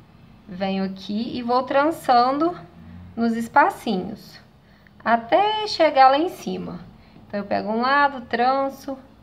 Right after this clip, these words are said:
pego o outro, passo também. Cuidado pra não pular nenhum quadradinho, não deixar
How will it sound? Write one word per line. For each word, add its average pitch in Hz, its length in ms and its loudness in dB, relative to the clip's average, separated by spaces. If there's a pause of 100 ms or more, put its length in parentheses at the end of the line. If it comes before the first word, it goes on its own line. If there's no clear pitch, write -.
(460)
pego 190 260 -2
o 202 100 -6
outro, 240 580 0
passo 190 440 2
também. 208 680 0 (540)
Cuidado 269 320 4
pra 294 160 2
não 269 220 0
pular 226 280 2
nenhum 214 220 -2
quadradinho, 202 960 0
não 196 160 -6
deixar 190 580 0